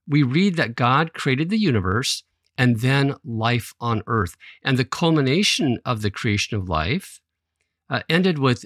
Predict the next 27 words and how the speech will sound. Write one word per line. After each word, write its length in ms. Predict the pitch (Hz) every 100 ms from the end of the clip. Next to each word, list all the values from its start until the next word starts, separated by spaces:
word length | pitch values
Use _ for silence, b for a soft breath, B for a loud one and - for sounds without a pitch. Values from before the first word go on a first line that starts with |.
| -
Adam 260 | 123 139
and 120 | 196
Eve 280 | 135 117 120 _ _
living 420 | 127 131 160 170 156
in 260 | 139 131
what 160 | 123 110
we 360 | 131 120 117 -
know 460 | 117 120 120 123 -
as 460 | 120 110 107 101 -
the 120 | 110
Garden 520 | 107 113 107 117 113
of 140 | 107 95
Eden. 340 | 107 107 85 - _ _
Genesis 500 | 123 160 220 220 233
tells 400 | - 139 127 127
us 180 | 110 101
that 240 | - 110 - -
Adam 460 | 131 139 160 180 165
and 220 | - 127 -
Eve 560 | 143 135 107 90 104 - _ _ _ _ -
were 200 | 143 151
created 960 | - - 156 139 147 208 175 127 120 _ -
in 400 | 143 175 202 180
the 240 | 143 147 127
image 480 | 131 135 135 123 - -
of 140 | 120 113
God. 380 | 110 104 80